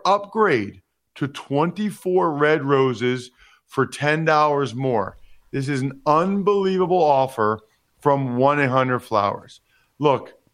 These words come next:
no matter what else you might be thinking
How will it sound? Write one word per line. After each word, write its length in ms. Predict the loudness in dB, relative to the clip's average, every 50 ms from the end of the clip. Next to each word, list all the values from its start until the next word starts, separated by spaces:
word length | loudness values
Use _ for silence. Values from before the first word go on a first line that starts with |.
| _ _ _ -12
no 120 | -8 -6 -2
matter 340 | 0 2 2 2 2 0
what 280 | 0 0 2 2 2 2
else 360 | 2 2 0 -2 -4 -8 -12
you 120 | -8 -6 -2
might 280 | -2 -2 -2 -2 -6
be 140 | -8 -10 -10
thinking 560 | -10 -10 -10 -10 -10 -10 -12 -12 -12 -12 -12